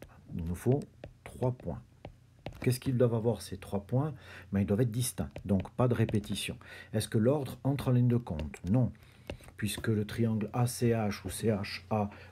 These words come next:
ou H A C est le même, est-ce qu'on prend tous les éléments ? Non, bien sûr, puisque pour faire un triangle, il nous faut prendre exactement trois points. Donc également, combinaison simple, alors de trois éléments pris parmi, en l'occurrence, les dix points possibles,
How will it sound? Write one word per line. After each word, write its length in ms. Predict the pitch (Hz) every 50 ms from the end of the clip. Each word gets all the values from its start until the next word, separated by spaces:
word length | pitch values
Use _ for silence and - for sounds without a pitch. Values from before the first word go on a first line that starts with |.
| - -
ou 60 | 98 95 -
H 240 | 107 101 - - -
A 140 | - 104 95
C 340 | - - - 104 95 92 - -
est 80 | 85 80
le 120 | 80 80
même, 280 | 82 98 110 127 139 143 - -
est-ce 140 | 107 98 -
qu'on 160 | - 117 101
prend 140 | - 113 113
tous 200 | 110 - 120 113
les 220 | 117 107 101 113
éléments ? 360 | 107 104 104 98 95 85 78 - - -
Non, 360 | - 87 90 92 101 107 107 98
bien 160 | 98 104 120
sûr, 280 | 123 - 208 190 -
puisque 260 | - - 98 - - -
pour 180 | - 101 -
faire 240 | - 101 87 - - - -
un 160 | 127 139 131
triangle, 480 | 127 - 107 101 104 117 147 135 117
il 80 | 95 90
nous 80 | 87 85
faut 140 | - 85
prendre 360 | - - 92 101 127 135 127 - - - - - - - -
exactement 720 | 123 120 110 107 104 - - - - 95 95 107 123 131 127 - -
trois 220 | - - 117 113
points. 200 | - - - 101 - - - - - - - -
Donc 240 | 117 110 104 - - -
également, 580 | 143 143 127 120 104 98 92 90 92 107 127 123 - - -
combinaison 580 | 135 147 147 139 127 123 117 101 92 98 95
simple, 460 | 92 - - 101 98 101 123 131 127 107
alors 180 | 95 92 82
de 100 | 85 92
trois 420 | 85 - - - - 117 110 95 104
éléments 440 | 101 92 92 90 90 98 110 127
pris 240 | 123 127 - - 127
parmi, 420 | 123 - 95 90 95 98 101 107 104
en 40 |
l'occurrence, 480 | 95 87 - - - 85 101 101 - -
les 100 | 85 82 82 90
dix 140 | 98 139 143
points 340 | - - 131 131 120 104 - - - - -
possibles, 600 | - 90 - - - - 127 151 175 185 190 190